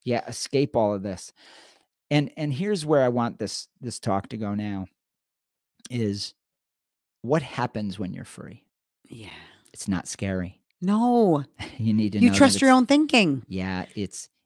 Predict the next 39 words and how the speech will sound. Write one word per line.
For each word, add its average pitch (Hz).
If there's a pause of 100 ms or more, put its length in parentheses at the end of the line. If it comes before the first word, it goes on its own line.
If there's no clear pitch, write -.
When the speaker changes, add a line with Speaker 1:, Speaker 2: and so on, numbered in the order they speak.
(180)
Speaker 1:
it's 104
Speaker 2:
You 208
Speaker 1:
eff- 220
Speaker 2:
wanna 262
learn 247
more. 233
Speaker 1:
It's -
effortless. - (120)
Speaker 2:
Yeah, 226 (220)
it's 185
effortless. 214 (240)
You, 220
you, 202
you 175
have 170
ga-, 214
gain 208
a 190
thirst 214
for 214
knowledge. 208
You 185
think, 190 (280)
"Oh, 247
wow, 175 (140)
if 143
I 220
can 262
control 165
this 180
aspect -
of 135
my 139
life, 135
what 160
else 196
can -
I 127
control?" -